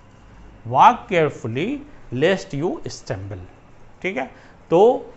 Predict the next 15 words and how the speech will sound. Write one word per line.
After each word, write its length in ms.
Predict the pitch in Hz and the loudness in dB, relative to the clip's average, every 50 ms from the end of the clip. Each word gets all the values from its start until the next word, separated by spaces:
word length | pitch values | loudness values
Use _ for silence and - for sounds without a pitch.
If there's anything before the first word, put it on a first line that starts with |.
| - - | -12 -8
lest 480 | 120 143 180 226 262 262 254 - - - 175 | -4 2 6 6 6 6 4 -2 -6 0 4
और 180 | 180 180 170 | 4 4 4
should 360 | 175 - - 165 127 107 - - - - - - - - - - - 147 | 2 0 -2 -2 -2 -4 -8 -14 -20 -20 -20 -20 -20 -20 -20 -16 -8 -6
ये 100 | 165 214 | -4 -4
इसका 380 | 208 170 156 - - - 185 | -4 -4 -6 -6 -2 -2 -2
कॉम्बिनेशन 600 | 165 170 151 139 135 139 135 143 143 139 - 185 | 2 2 0 0 0 -2 -2 -4 -4 -6 -6 -8
है, 220 | 180 185 208 262 269 - - - - - - 120 | -8 -8 -8 -10 -10 -12 -18 -20 -20 -18 -12 -6
ध्यान 300 | 117 143 160 175 170 151 | 0 2 2 2 2 0
रखना 200 | 135 - 123 131 | -4 -4 -2 -2
है 160 | 151 190 220 | -2 -2 -4
कि 240 | 196 - 151 139 135 | -4 -6 -4 -4 -2
lest 220 | 160 180 175 - | -4 -4 -6 -8
के 100 | - 147 | -8 -10
साथ 240 | 123 - 147 127 131 | -6 -4 -2 -2 -2
हम 240 | 131 175 233 240 - | -2 -4 -6 -8 -10